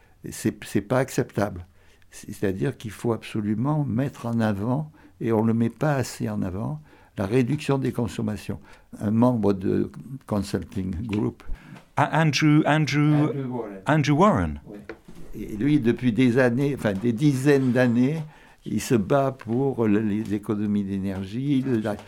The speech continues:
Speaker 1: rénovation des bâtiments, les transports, et cetera. Et, et heureusement qu'il est là, parce que très souvent,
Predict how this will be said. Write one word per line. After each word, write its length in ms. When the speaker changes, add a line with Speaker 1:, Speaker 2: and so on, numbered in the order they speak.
Speaker 1:
rénovation 640
des 140
bâtiments, 760
les 140
transports, 640
et 80
cetera. 480
Et, 340
et 60
heureusement 420
qu'il 180
est 80
là, 220
parce 260
que 100
très 220
souvent, 560